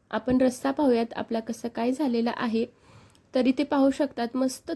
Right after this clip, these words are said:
तरी आली आहे, इथे आपला रस्सा डन झालेला आहे आणि मस्त त्यावरून बारीक चिरलेली कोथिंबीर घालायची. इथं माशाचं कालवण तयार झालंय,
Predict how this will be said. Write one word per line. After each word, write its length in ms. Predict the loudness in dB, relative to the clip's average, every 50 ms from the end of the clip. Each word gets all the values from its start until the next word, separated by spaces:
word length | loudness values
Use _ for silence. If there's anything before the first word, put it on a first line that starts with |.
| 0
तरी 240 | 0 2 2 2 2
आली 220 | 2 2 2 0
आहे, 300 | 0 0 0 0 0 -2
इथे 240 | -2 -4 -4 -4 -4
आपला 320 | -4 -4 -4 -4 -4 -2 -2
रस्सा 320 | -4 -4 -6 -6 -6 -6
डन 340 | -4 -4 -2 0 0 2 2
झालेला 360 | 2 2 2 0 0 -2 -2
आहे 320 | -4 -6 -6 -4 -6 -6 -6 -8 -14 -20 -20 -20 -20 -20 -20 _ -10
आणि 320 | -6 -4 -2 0 0 0 2
मस्त 280 | 0 0 -2 -4 -6
त्यावरून 520 | -4 -2 -2 0 0 0 0 0 0 -2 -2 -4 _ -6 -4
बारीक 300 | -4 -2 -4 -4 -6 -4
चिरलेली 420 | -4 -4 -2 -2 -2 -4 -4 -6
कोथिंबीर 540 | -4 -4 -4 -4 -2 -4 -2 0 0 0 2
घालायची. 600 | 0 0 0 0 -2 -2 -4 -6 -6 -6 -6 -6 -6 -8 _ _ _ _ _ _ _ _ _ _ _ -10
इथं 200 | -6 -4 -2 0
माशाचं 460 | 0 0 0 0 0 -2 -2 -2 -4
कालवण 420 | -4 -2 -2 -2 0 0 -2 -2 -2 -2
तयार 280 | -2 0 0 -2 -2 -2
झालंय, 280 | 0 0 0 0 -2